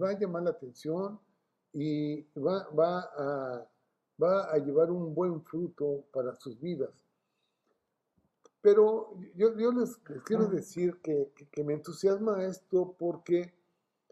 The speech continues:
porque sé que el sembrador sale a sembrar a un, a un, a un terreno grande. O sea, donde hay,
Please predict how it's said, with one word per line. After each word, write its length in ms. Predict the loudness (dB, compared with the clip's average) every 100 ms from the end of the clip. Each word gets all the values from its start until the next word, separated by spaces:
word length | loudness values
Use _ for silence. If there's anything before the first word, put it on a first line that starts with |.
| _ _
porque 760 | -6 -6 2 6 6 4 -4 -16 _ _ _ _
sé 260 | 2 2
que 80 | 2
el 100 | -2
sembrador 680 | 2 2 2 2 4 2 2
sale 420 | -2 -4 -2 -2
a 80 | -4
sembrar 680 | -4 -6 -2 0 0 -2 -8 _ _ _
a 140 | -8 -4
un, 360 | -2 0 0
a 260 | -2 -2 -2
un, 460 | 0 0 -2 -6 -12 _ _
a 80 | -4
un 240 | -4 -2
terreno 560 | -2 -2 -2 -2 0 0
grande. 640 | 0 -2 -2 -4 -8 -10 -14 _ _ _ _ _ _ _ _ _ _ _ _ _ _ _ _ _ _ _ _
O 20 |
sea, 180 | -6 0
donde 280 | 2 4 2
hay, 360 | 2 0 0